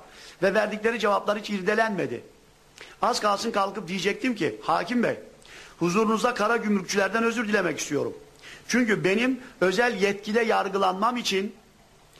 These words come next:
yani öz-, çetelerle bağlantı olmazsa mahkeme, efendim, özel yetkili mahkemelere dava devredilmiyor.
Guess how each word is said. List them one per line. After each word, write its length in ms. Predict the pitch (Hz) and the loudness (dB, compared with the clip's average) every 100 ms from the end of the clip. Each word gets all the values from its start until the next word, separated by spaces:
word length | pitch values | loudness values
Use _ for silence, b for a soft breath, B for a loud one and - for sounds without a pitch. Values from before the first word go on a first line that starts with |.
| B B | B B
yani 220 | 160 170 | 0 0
öz-, 240 | 170 160 - | 0 -2 -2
çetelerle 560 | 170 175 190 185 160 | 0 0 0 0 0
bağlantı 400 | 170 170 175 175 | 2 2 0 0
olmazsa 560 | 180 208 226 190 240 - - - _ _ _ _ - | 0 0 0 0 -2 -4 -20 -20 _ _ _ _ -6
mahkeme, 600 | 165 175 - 196 202 196 180 | 0 0 0 0 0 0 -2
efendim, 300 | 156 208 202 | 0 -2 0
özel 300 | 175 196 196 | 0 0 0
yetkili 320 | 185 180 190 | -2 -2 -2
mahkemelere 760 | 196 175 156 180 180 180 208 - | 0 0 0 0 2 0 0 0
dava 440 | 175 175 202 175 | 0 2 0 2
devredilmiyor. 680 | 196 196 202 180 180 147 120 | 0 0 0 -2 -4 -4 -6